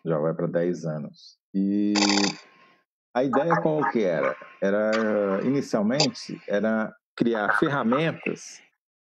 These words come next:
que organizassem informações públicas que já estavam disponíveis, mas estavam com, tinham dificuldade de acesso ou estavam muito dispersas, precisava juntar,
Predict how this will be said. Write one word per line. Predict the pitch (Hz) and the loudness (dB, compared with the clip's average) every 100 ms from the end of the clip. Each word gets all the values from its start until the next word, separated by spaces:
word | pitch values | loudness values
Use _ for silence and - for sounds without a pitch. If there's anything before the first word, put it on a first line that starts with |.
| _ _ _ - | _ _ _ -2
que | 113 120 120 113 110 - | 0 2 2 2 0 -2
organizassem | 131 123 135 151 123 - 147 - - 160 147 | -2 0 0 0 0 0 2 2 2 2 2
informações | 120 - 117 110 101 - 107 92 - | -2 -2 0 0 -2 -2 0 0 -2
públicas | - 120 143 143 151 156 - - _ _ _ _ _ _ _ _ - | -2 0 0 0 -2 -2 -8 -20 _ _ _ _ _ _ _ _ -2
que | 123 | 0
já | 104 135 | 2 0
estavam | 135 - 107 95 104 | 0 0 2 2 2
disponíveis, | 95 - 123 117 147 143 113 92 | 0 0 2 2 2 0 -2 -2
mas | 101 98 | -2 0
estavam | - 98 95 95 87 82 _ _ _ _ _ _ _ _ - | 0 0 2 0 -2 -8 _ _ _ _ _ _ _ _ -8
com, | 107 101 98 _ | -4 -4 -8 _
tinham | 107 104 | -4 -2
dificuldade | 98 92 - 117 107 110 98 90 | -4 -6 -6 -2 0 0 0 0
de | 95 95 90 90 92 87 | 0 0 0 -4 -4 -4
acesso | 92 - 113 123 120 - 98 | -4 -2 0 0 -2 -2 0
ou | 87 107 104 98 90 | 2 2 2 -2 -4
estavam | - 98 98 | -2 0 0
muito | 101 98 104 | 0 -2 -2
dispersas, | 95 - - 110 117 - - - | -4 -6 -2 0 0 -4 -10 -20
precisava | _ 92 90 90 | _ -4 -2 -2
juntar, | 92 117 113 120 127 | -4 -4 -2 -2 -4